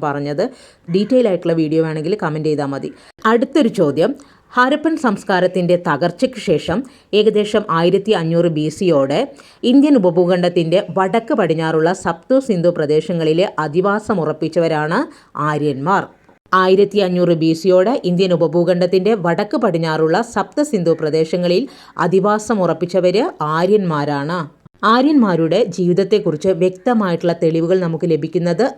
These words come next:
ഋഗ്വേദത്തിൽ നിന്നാണ്. ആദിമ വേദമാണ് ഋഗ്വേദം. ഋഗ്വേദം, യജുർവേദം, സാമവേദം, അഥർവവേദം എന്നിങ്ങനെ നാല് വേദങ്ങളാണ് ഉള്ളത്. വേദങ്ങൾ രചിക്കപ്പെട്ട കാലമാണ്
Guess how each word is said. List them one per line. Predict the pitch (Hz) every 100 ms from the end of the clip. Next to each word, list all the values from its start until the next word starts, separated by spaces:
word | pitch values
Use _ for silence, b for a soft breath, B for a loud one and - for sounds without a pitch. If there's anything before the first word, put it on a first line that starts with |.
| 165
ഋഗ്വേദത്തിൽ | 175 143 208 214 214 214 190 160
നിന്നാണ്. | 151 147 143 139 B B - 160
ആദിമ | 165 175 208 214 202
വേദമാണ് | 165 170 190 180 180 214 - 165
ഋഗ്വേദം. | 151 160 170 175 196 294 B B B 165
ഋഗ്വേദം, | 165 170 170 165 156 214 285 - 165
യജുർവേദം, | 147 175 165 175 170 214 247 -
സാമവേദം, | 151 151 160 175 180 214 247 165
അഥർവവേദം | 156 156 175 170 170 170 -
എന്നിങ്ങനെ | 156 170 175 175 151
നാല് | 160 202 226
വേദങ്ങളാണ് | 160 151 160 165 156 156 202 160
ഉള്ളത്. | 147 143 147 - 165
വേദങ്ങൾ | 208 220 233 247 254 262 180
രചിക്കപ്പെട്ട | 175 170 185 240 220 175 175 175
കാലമാണ് | 165 185 190 180 185